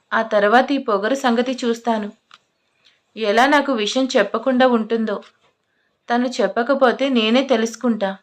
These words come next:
లేదంటే నేను విక్రమాదిత్యనే కాదు," అని క్రాప్ సరిచేసుకొని అక్కడి నుండి తన గెస్ట్ హౌస్‌కి వెళ్ళిపోతాడు.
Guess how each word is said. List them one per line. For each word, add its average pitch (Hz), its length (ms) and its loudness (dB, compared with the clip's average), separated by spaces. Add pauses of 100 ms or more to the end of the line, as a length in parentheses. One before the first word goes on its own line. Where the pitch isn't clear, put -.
(720)
లేదంటే 233 720 0 (500)
నేను 226 260 0
విక్రమాదిత్యనే 247 960 2
కాదు," 214 380 -2 (440)
అని 208 260 -4
క్రాప్ 214 440 -2
సరిచేసుకొని 226 840 -4 (580)
అక్కడి 226 300 -2
నుండి 202 260 -4
తన 247 220 0
గెస్ట్ 208 300 -2
హౌస్‌కి 233 260 0
వెళ్ళిపోతాడు. 208 720 -2